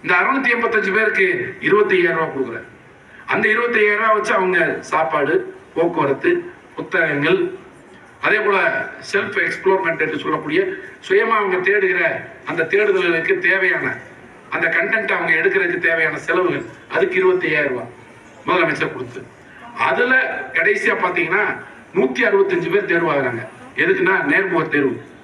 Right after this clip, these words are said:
அப்படி தேர்வாகிற அந்த நூத்தி அறுபத்தஞ்சு பேருக்கு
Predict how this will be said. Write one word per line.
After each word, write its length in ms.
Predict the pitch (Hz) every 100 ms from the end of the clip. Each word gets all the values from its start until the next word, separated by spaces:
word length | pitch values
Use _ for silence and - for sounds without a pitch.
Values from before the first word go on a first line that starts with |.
| - - -
அப்படி 360 | - 160 190 180
தேர்வாகிற 540 | - 196 240 233 214
அந்த 200 | 196 185
நூத்தி 360 | 180 214 - 214
அறுபத்தஞ்சு 400 | 196 185 175 156
பேருக்கு 640 | 175 202 190 190 226 -